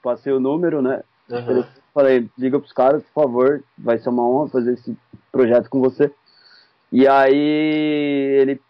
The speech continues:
Speaker 1: pegou e falou que foi um grande trabalho que a gente tinha feito com o episódio do Cavaleiro, que ele tinha gostado
Speaker 2: Olha, que da
Speaker 1: muito
Speaker 2: hora.
Speaker 1: e que ele queria fazer parte desse
Speaker 2: Que da hora, hein?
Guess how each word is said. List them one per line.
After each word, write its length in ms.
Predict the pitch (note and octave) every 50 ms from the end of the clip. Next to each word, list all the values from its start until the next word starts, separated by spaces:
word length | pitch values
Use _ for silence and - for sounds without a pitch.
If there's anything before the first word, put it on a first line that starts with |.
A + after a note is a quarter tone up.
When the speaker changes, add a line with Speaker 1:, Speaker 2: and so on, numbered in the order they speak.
| _ _ _ -
Speaker 1:
pegou 420 | D3 C#3 C#3 C3+ C3+ C#3+ C#3+ C#3+
e 60 | D3+
falou 440 | C#3+ - E3+ D#3+ D#3 D#3 D3 D3 D3
que 240 | D3 - D#3 D3+ C#3+ - _ _ _ _ _
foi 1000 | D3 D3+ D3 D3 D3+ D3+ D3+ D3+ D3 D3 D3 C#3+ C#3 C#3 C#3 C3 B2+ A#2+ B2 B2 - _ _ -
um 140 | C3+ C3 A#2+
grande 280 | C3+ C3 C3+ C3+ C3+
trabalho 380 | - D3 C3 C3 C3+ C3 C#3 C3+
que 80 | C#3+
a 40 | C#3
gente 260 | C3 C#3+ C#3+ C3+ -
tinha 280 | - - D3 C#3+ C3 C3 C3 _ _
feito 560 | C3+ B2+ B2 C3+ C3 C3+ - D3+ C#3+ C#3 C#3
com 120 | - - C#3
o 100 | C#3 C3+
episódio 480 | C3 C3 - B2+ C#3 C3+ C3 B2+ C3+
do 80 | B2 B2+
Cavaleiro, 560 | - C3+ C3+ C3+ D3 C#3 C3 B2 A#2 A2+ G#2+ _ _
que 80 | -
ele 80 | A#2+ G#2+
tinha 180 | - - - B2
gostado 540 | B2 B2+ A#2 - _ B2 B2 B2 B2+ D3+
Speaker 2:
Olha, 140 | C#3+ G2+ G2
que 160 | A#2+ B2+ C3+
da 80 | C#3 C#3+
Speaker 1:
muito 180 | C#3+ C#3+ C#3+ -
Speaker 2:
hora. 240 | G#2+ G#2 G2 - - _
Speaker 1:
e 80 | - _ _ _ _ -
que 40 |
ele 220 | C3+ B2+ C3 C3 - _ _ _
queria 240 | - C#3 C3 C3 B2
fazer 340 | - - C#3 B2+ B2 C3 C3
parte 380 | - C3+ B2+ B2 A#2+ - C3
desse 520 | B2 B2 B2 - - - B2+ B2 B2 A#2+ A2+ _ _
Speaker 2:
Que 240 | - - B2+ C3 C3
da 220 | B2 A#2+ A2+ A2
hora, 340 | G#2 G#2 G#2 G#2+ G#2+ G#2+ A2
hein? 160 | B2 C#3 D3